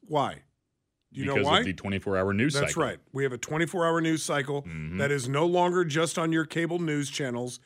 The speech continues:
Speaker 1: It's also on your internet.
Speaker 2: And your streaming services.
Speaker 1: Right. And so how, how do we get more people to watch, more people to listen? Well, the world is going to hell in a handbasket.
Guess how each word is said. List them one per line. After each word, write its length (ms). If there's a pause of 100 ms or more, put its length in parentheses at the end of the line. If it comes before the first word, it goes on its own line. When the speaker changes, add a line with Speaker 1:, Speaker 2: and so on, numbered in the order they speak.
(160)
Speaker 1:
It's 200
also 320
on 120
your 180
internet. 420 (680)
Speaker 2:
And 80
your 120
streaming 380
services. 640
Speaker 1:
Right. 320 (540)
And 160
so 420 (120)
how, 260
how 180
do 80
we 120
get 180
more 160
people 300
to 80
watch, 400
more 140
people 280
to 60
listen? 420 (240)
Well, 120
the 80
world 360
is 140
going 220
to 60
hell 200
in 80
a 20
handbasket. 680